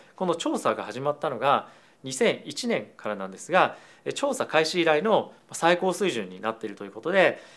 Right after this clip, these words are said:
えー、まあ、こういった、えー、数値を見てみると、やはり少しアメリカの、えー、景気の先行きっていうのが、まあ、不安だなというふうに、まあ、思われても、まあ、仕方ないかなというふうに思ったりはしますね。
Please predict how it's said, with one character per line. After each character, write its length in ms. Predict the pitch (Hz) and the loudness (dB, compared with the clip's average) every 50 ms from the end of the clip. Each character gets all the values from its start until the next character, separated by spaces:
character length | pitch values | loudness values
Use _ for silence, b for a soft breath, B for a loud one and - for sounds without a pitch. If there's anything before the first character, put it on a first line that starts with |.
| B B B | B B B
え 180 | - 147 147 151 | 2 2 2 6
ー、 20 | |
ま 200 | 170 202 175 147 | 8 8 8 8
あ、 20 | - | 8
こ 120 | 175 175 | 6 6
う 40 | 175 | 6
い 40 | 175 | 4
っ 20 | |
た、 420 | 175 - - 180 180 180 - - - _ _ _ | 2 2 6 6 6 6 6 0 -10 _ _ _
え 440 | 156 156 151 151 151 151 151 147 147 | -2 0 2 2 2 2 2 0 -2
ー、 20 | |
数 180 | 147 - 180 175 | -2 0 0 0
値 120 | 175 123 | 2 0
を 40 | 110 | -2
見 100 | 117 127 | -2 -2
て 100 | 123 123 | -6 -6
み 80 | 117 113 | -6 -6
る 80 | 110 | -8
と、 480 | - - 202 202 175 120 - - - _ _ _ _ _ _ | -6 -2 2 4 4 4 2 -2 -10 _ _ _ _ _ _
や 100 | 175 170 | 4 4
は 80 | 220 | 6
り 80 | 180 131 | 4 4
少 160 | 110 - - 170 | 0 -2 -4 -4
し 180 | - 110 98 - | -4 -6 -10 -8
ア 100 | 123 123 | -6 -4
メ 100 | 127 135 | -4 -4
リ 80 | 135 131 | -4 -4
カ 120 | 143 147 | -4 0
の、 300 | 165 190 180 139 104 B B B B B B | 2 2 2 2 0 B B B B B B
え 100 | - 117 | -6 -6
ー、 60 | 110 | -6
景 180 | - - 139 131 | -2 -2 -4 -2
気 120 | 131 143 | -2 -6
の 100 | 131 131 | -6 -6
先 220 | 120 - 123 - 135 | -6 -8 -8 -8 -8
行 100 | 131 131 | -10 -8
き 80 | - 135 | -10 -14
っ 40 | 131 | -12
て 120 | - 143 | -10 -10
い 20 | 139 | -10
う 40 | 147 | -6
の 60 | 160 | 0
が、 340 | 208 214 185 151 143 - B B B B _ | 2 4 4 4 2 0 B B B B _
ま 60 | - | -10
あ、 40 | - | -10
不 160 | - - 151 | -4 0 2
安 160 | 151 156 151 | 2 2 2
だ 100 | 151 151 | 2 2
な 160 | 147 151 151 151 | 4 4 4 2
と 80 | 139 | 0
い 60 | 117 | -6
う 20 | 113 | -8
ふ 20 | |
う 40 | 101 | -10
に、 80 | 92 - | -12 -8
ま 100 | - 110 | -6 -6
あ、 40 | 107 | -6
思 160 | 113 120 123 | -4 -4 0
わ 140 | 123 123 117 | 0 0 0
れ 80 | 110 | 0
て 120 | 107 - 143 | -2 -6 -6
も、 340 | 185 233 214 151 98 B B B B B B _ | -2 0 0 0 -2 B B B B B B _
ま 60 | 147 | -6
あ、 20 | |
仕 100 | 131 - | -4 -4
方 200 | - 135 - 131 | -4 -2 0 2
な 80 | 123 117 | 2 2
い 60 | 107 | 0
か 100 | - 104 | -2 -4
な 120 | 107 110 110 | -4 -4 -6
と 80 | - | -6
い 40 | 98 | -12
う 40 | 95 | -16
ふ 20 | |
う 20 | 92 | -16
に 80 | 90 | -16
思 140 | 90 98 98 | -14 -12 -14
っ 40 | 98 - _ _ | -14 -14 _ _
た 100 | - 98 | -18 -16
り 100 | 92 90 | -12 -6
は 120 | 131 143 | -6 -6
し 140 | 143 - 101 | -6 -8 -12
ま 140 | 95 92 - | -14 -16 -16
す 100 | - - | -16 -12
ね。 240 | 143 170 170 - | -10 -10 -10 -10